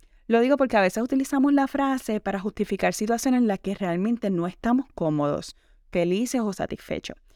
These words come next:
Y ahí es donde entonces esa frase sí puede tener un impacto negativo en nuestras vidas. Porque el inconsciente puede ser que nos esté diciendo, "Hey,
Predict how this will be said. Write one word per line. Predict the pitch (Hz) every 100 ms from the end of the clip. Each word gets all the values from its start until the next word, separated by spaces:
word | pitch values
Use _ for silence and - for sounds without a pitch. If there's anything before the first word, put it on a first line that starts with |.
| _ -
Y | 214
ahí | 208 202 269 302
es | 240 214
donde | 202 202 202
entonces | 208 214 226 214
esa | 196 208
frase | 214 214 220
sí | - 180
puede | 180 180
tener | 196 202 208
un | 214
impacto | 220 208 214 220 - 202
negativo | 165 147 143
en | 147
nuestras | 160 - - 156
vidas. | - - - _ _
Porque | - 226 294
el | 262
inconsciente | 220 180 185 233 277 311 233
puede | 190 190
ser | 208
que | 226
nos | 226
esté | 202 - 214
diciendo, | 233 - 226 233 226 208
"Hey, | 214 240 254 240 233